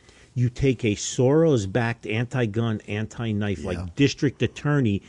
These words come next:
Speaker 1: like, from California or, let's say, Manhattan, and what does Manhattan's, uh, Cyrus Vance do? Suspends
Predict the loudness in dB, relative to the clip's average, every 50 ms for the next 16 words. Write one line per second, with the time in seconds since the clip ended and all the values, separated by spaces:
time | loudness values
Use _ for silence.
0 | -18 -20 -20 -12 -4 0 0 0 0 0 -4 -6 -6 -4 -4 -2 0 2 0 0
1 | 0 -2 -2 0 2 2 2 2 0 0 0 0 0 0 2 0 -2 -4 -4 -4
2 | -2 -2 -2 -2 -2 -2 -2 -4 -6 -4 -2 0 0 0 -2 -4 -8 -8 -8 -10
3 | _ -20 -20 -20 -20 -20 -20 _ -4 -2 0 2 4 4 4 4 4 2 0 0
4 | -2 -2 0 -2 -2 -2 -2 -4 -4 -2 -2 -2 -2 -2 -4 -4 -4 -4 -4 -2
5 | -2 0 0 2 2 0 0 0 -2 -2 -2 -4 -2 0 0 0 0 -2 -8 -14
6 | _ _ _ _ _ _ _ _ _ _ _ -20 -20 _ _ _ -14 -8 -4 -2
7 | -2 0 -2 -4 -4 0 2 2 4 4 2 2 0 -2 -4